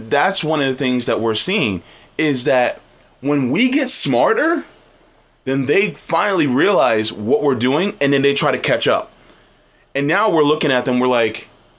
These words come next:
we examine what they say, and we're like, "Huh, so you believe that the Palestinians should be oppressed, and you agree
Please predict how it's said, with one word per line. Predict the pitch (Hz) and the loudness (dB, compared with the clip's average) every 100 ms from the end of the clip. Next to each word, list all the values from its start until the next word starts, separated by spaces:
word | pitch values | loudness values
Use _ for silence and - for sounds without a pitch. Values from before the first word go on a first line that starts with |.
| _ _ _ _ _ - | _ _ _ _ _ -8
we | 143 190 - | -4 -4 -2
examine | 151 110 104 151 185 160 | -2 -2 0 0 2 2
what | 120 117 | 0 0
they | 113 | -2
say, | 113 143 123 98 - | 0 0 2 0 -2
and | 117 | -2
we're | 113 | 0
like, | 101 101 | -2 -4
"Huh, | 135 131 113 92 85 87 - _ _ _ _ _ _ _ _ _ _ _ | -4 -4 -4 -4 -8 -12 -20 _ _ _ _ _ _ _ _ _ _ _
so | - - 120 113 113 113 | -16 -8 -2 0 0 0
you | 110 104 113 123 127 127 123 120 117 107 | -2 -2 0 0 0 0 0 0 -2 -2
believe | 87 110 104 117 120 | -2 -2 -2 -2 -2
that | 110 113 | -4 -6
the | |
Palestinians | 110 - 120 107 107 127 127 131 123 117 110 104 | -8 -4 -2 -2 -4 -4 -4 -2 -2 -2 -2 -4
should | 104 - - 127 135 139 131 127 127 - - _ - | -6 -8 -4 -2 -2 0 -2 -4 -8 -20 -20 _ -12
be | 87 107 107 | -6 -4 -4
oppressed, | - - - 127 139 - - - | -6 -10 -6 -4 -4 -6 -10 -14
and | - 98 | -10 -8
you | 95 104 104 | -6 -4 -4
agree | 98 82 90 98 113 190 | -6 -8 -6 -4 -4 -8